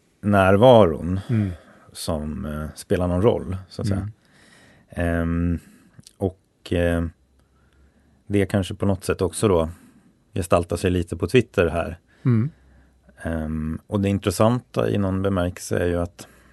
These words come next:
Speaker 1: det verkar som att det näst-, det är ju liksom Joakim som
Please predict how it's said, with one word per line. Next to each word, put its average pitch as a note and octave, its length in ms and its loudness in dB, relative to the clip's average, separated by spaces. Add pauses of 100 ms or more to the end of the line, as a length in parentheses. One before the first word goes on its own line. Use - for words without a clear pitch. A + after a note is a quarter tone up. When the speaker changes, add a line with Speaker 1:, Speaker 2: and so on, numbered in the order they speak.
(1300)
Speaker 1:
det G2 100 -2
verkar G2+ 280 4
som F#2+ 200 0
att G2+ 140 0
det G#2+ 160 -2
näst-, G2 400 -2
det G#2 120 0
är G2+ 40 4
ju G#2 80 2
liksom G#2 180 2
Joakim G2+ 840 2
som E2+ 460 -2